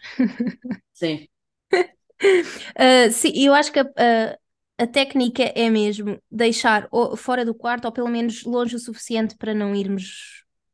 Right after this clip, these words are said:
Speaker 1: mexer. Eu, eu
Speaker 2: Sim,
Speaker 1: acho
Speaker 2: e
Speaker 1: que
Speaker 2: mesmo,
Speaker 1: é
Speaker 2: por exemplo, em relação às crianças, obviamente elas não estarem a ver televisão, né?
Speaker 1: Ah.
Speaker 2: Nós não estamos só a falar de telemóveis,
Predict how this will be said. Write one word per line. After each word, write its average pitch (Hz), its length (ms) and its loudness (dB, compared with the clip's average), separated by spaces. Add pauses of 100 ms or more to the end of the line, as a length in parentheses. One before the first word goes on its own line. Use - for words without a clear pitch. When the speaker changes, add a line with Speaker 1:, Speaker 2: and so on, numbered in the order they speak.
(380)
Speaker 1:
mexer. 185 340 -10 (720)
Eu, 208 240 0
eu - 80 2
Speaker 2:
Sim, 220 120 6
Speaker 1:
acho 175 140 6
Speaker 2:
e 160 60 4
Speaker 1:
que 165 40 6
Speaker 2:
mesmo, 202 240 6
Speaker 1:
é - 40 -4
Speaker 2:
por 208 100 4
exemplo, 208 280 2
em 208 160 2
relação 196 360 4
às 196 140 2
crianças, 175 500 -2
obviamente 196 480 -4
elas 196 180 -4
não 202 140 -8
estarem 175 340 -2
a - 20 -4
ver 180 160 -4
televisão, 160 600 -4 (340)
né? 226 140 2
Speaker 1:
Ah. 208 40 2
Speaker 2:
Nós 160 160 0
não 180 100 0
estamos 180 180 -2
só 196 100 2
a - 40 -2
falar 180 240 0
de 180 80 -8
telemóveis, 170 680 0